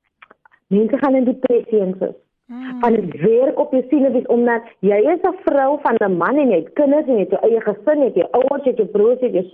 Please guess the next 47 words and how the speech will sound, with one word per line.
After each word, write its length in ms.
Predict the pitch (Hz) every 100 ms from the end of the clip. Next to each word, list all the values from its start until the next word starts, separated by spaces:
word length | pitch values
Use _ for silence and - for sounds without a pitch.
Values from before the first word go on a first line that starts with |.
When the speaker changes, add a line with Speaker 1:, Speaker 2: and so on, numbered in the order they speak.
| 262
Speaker 1:
susters. 300 | 262 285 311 - - - - - _ _ _ _ -
En 120 | 247
dan 200 | 240 240
kom 280 | 302 285 269
jy, 140 | 269
dan 220 | 254 214
realiseer 540 | 185 190 214 233 220 233
jy, 100 | 208
dis 80 | 196
iemand 260 | 262 247 233
anders 280 | 220 254 285 294
se 80 | 262
broer, 440 | 196 180 180 175 196
dis 100 | 190
iemand 300 | - 233 240 -
anders 260 | 285 381 381
se 100 | 277 -
kind, 320 | 208 190 - _ -
dis 120 | 214
iemand 240 | 226 277 -
anders 240 | 269 349 381
se 80 | 311
ma, 240 | 226 202
dis 140 | 208 214
iemand, 260 | 240 240 - -
maar 100 | 208
dit 140 | 202
kon 220 | 226 196
jy 180 | 175 185
ook 300 | - 262 262
gewees 360 | 254 185 170 170
Speaker 2:
Ja, 60 |
Speaker 1:
het. 140 | - - _ _
Speaker 2:
ja, 140 | _ 156 _ _ _ _
ja. 160 | - 190 _ _ _ _ _ _ _ _ _
Sjoe, 240 | - - 220
dat, 140 | 180 180
nee, 140 | 190
dit 120 | 190
kan 140 | - 220
nie, 140 | 226
dit 140 | 208 -
kan 140 | 233
nie 100 | 220
maklik 340 | 190 - 170 -
wees 220 | 170 160 -
nie. 160 | 180